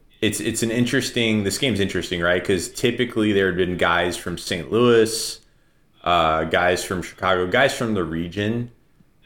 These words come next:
that have been at the school for two, three, four years, and they gave this game a lot of juice. Like, you remember, like, the whole,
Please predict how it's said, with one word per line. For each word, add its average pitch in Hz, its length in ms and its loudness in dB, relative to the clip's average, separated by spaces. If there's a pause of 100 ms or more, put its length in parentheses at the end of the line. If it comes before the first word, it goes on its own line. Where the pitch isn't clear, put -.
that 98 160 2
have 85 240 -2
been 95 140 -2
at 95 180 -6
the 98 100 -4
school 104 320 2
for 98 160 -4
two, 98 220 -2
three, 95 200 -2
four 90 260 0
years, 90 720 -2 (320)
and 101 120 -4
they 101 100 0
gave 101 280 0
this 92 180 0
game 90 220 -2
a 80 60 -2
lot 85 220 0
of 80 120 -6
juice. - 600 -8
Like, 92 180 -2
you 104 140 0
remember, 110 480 4
like, 85 300 0
the 95 80 -2
whole, 98 760 4